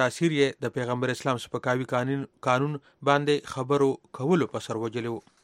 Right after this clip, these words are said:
خو عدالت ویلي و ممتاز، ممتاز قادري د قانون خلاف ورزي کړې. د ممتاز قادري تیزندۍ په ضد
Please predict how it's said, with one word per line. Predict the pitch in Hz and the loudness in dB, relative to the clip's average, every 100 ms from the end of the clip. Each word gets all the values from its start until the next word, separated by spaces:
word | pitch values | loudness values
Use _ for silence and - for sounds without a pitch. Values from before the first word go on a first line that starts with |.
| _ | _
خو | - 131 | 0 2
عدالت | 127 135 143 | 4 2 2
ویلي | 151 156 | 0 2
و | 147 | -2
ممتاز، | 135 123 107 127 | -4 -4 -4 -6
ممتاز | 123 123 113 - | -4 -2 -2 -4
قادري | 117 139 165 - - 143 | -2 2 2 0 -4 0
د | 143 147 | 4 4
قانون | 143 147 - - | 4 0 -6 -6
خلاف | 123 117 127 | -4 -2 -4
ورزي | 110 113 120 | -6 -6 -6
کړې. | 113 - _ _ - | -8 -10 _ _ -2
د | 151 | 0
ممتاز | 147 143 131 | 2 2 2
قادري | 147 147 156 - | 0 0 -2 0
تیزندۍ | 131 131 139 135 | 0 2 2 0
په | 127 | 2
ضد | 143 139 | 0 0